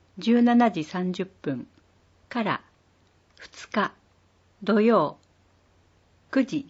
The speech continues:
解散。災害時にやむを得ず車中泊をせざるを得ない場合でも、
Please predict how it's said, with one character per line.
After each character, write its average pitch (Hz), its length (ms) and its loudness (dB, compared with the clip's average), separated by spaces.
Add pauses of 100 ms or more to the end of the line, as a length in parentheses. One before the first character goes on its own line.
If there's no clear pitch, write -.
解 180 260 -2
散。 160 400 -6 (1700)
災 254 340 -2
害 233 300 4
時 165 160 0
に 147 280 -2
や 180 180 -4
む 233 180 4
を 233 40 4
得 214 200 0
ず 151 200 -10 (300)
車 196 180 -6
中 262 280 2
泊 196 320 -4
を 160 80 0
せ 180 160 -4
ざ 220 160 0
る 196 160 2
を 160 80 2
得 220 140 0
な 220 160 2
い 170 120 -4
場 175 180 -8
合 175 180 0
で 165 160 -6
も、 135 200 -6